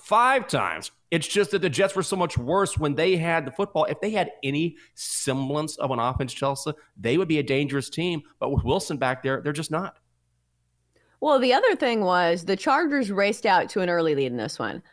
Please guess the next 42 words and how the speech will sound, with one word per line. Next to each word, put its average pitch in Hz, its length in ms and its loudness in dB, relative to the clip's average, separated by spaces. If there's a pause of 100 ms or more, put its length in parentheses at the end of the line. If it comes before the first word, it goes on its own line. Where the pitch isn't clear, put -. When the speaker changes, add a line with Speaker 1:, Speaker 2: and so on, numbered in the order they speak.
(120)
Speaker 2:
They 240 100 2
had 247 160 4
a 170 120 4
punt 240 320 0
return 302 420 0
touchdown, 160 720 -2
which 185 340 0
I 202 240 2
saw 240 280 2
the 294 100 -2
score. 226 220 0
I - 20 0
was 220 80 -2
like, 202 160 -2
"Who 233 120 0
scored 214 300 -4
the 190 60 -10
first 185 280 -4
touchdown?" - 480 -6 (280)
And 202 100 2
I 185 40 4
was 170 120 0
looking, 226 300 2
I 113 100 0
was 180 100 -2
Speaker 1:
Mm-hmm. 220 100 0
Speaker 2:
looking, 180 160 -2
I 151 40 0
was 170 80 -2
like, 156 200 0 (280)
"A 254 220 4
punt 320 360 2
return?" 180 680 0 (400)
And 254 200 2
so 269 340 6
Speaker 1:
Huh. - 40 2
Speaker 2:
you 233 200 0
have 339 200 0
a 339 60 0
Jets 220 320 0
team 226 260 -2
that's 185 340 0